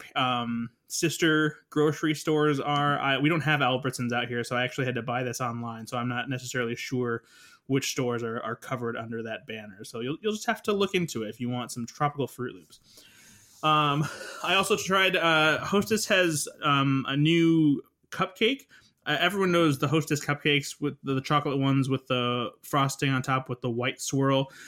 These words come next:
And, uh, over the years, they've come out with a lot of different variations on them. And the most recent one is a s'mores version, um, of those cupcakes that has,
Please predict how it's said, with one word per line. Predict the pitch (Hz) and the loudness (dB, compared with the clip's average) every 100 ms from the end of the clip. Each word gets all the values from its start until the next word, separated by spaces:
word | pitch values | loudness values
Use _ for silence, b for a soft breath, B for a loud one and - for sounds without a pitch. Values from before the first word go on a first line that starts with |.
| B B - | B B 0
And, | 151 147 143 - - | 4 4 2 -4 -2
uh, | 139 131 127 123 123 - | 0 2 2 0 -2 0
over | 165 165 | 4 4
the | 156 | 6
years, | 156 139 | 4 4
they've | 143 - | 2 2
come | 147 | 2
out | 139 | 2
with | 135 139 | 2 0
a | |
lot | 165 180 | 2 2
of | 151 | 2
different | 143 135 | 2 0
variations | 127 123 120 120 - 123 123 | 0 0 0 -2 -2 -4 -2
on | 117 | -2
them. | 117 113 131 B B B | -4 -6 -8 B B B
And | 151 160 | 2 4
the | |
most | 170 156 | 4 4
recent | 190 214 170 | 4 4 4
one | 156 147 147 | 4 6 4
is | 139 139 135 | 4 2 4
a | 135 | 2
s'mores | 135 - 160 165 185 156 | 2 2 4 4 4 4
version, | 127 123 120 120 117 131 B B | 2 0 0 -2 -4 -6 B B
um, | 139 135 127 123 120 117 - | 0 2 2 0 -2 -4 -4
of | 139 127 | -2 0
those | 127 - | -2 -2
cupcakes | 135 - 123 - | -6 -4 -4 -4
that | 135 - | -6 -2
has, | 135 127 | 0 0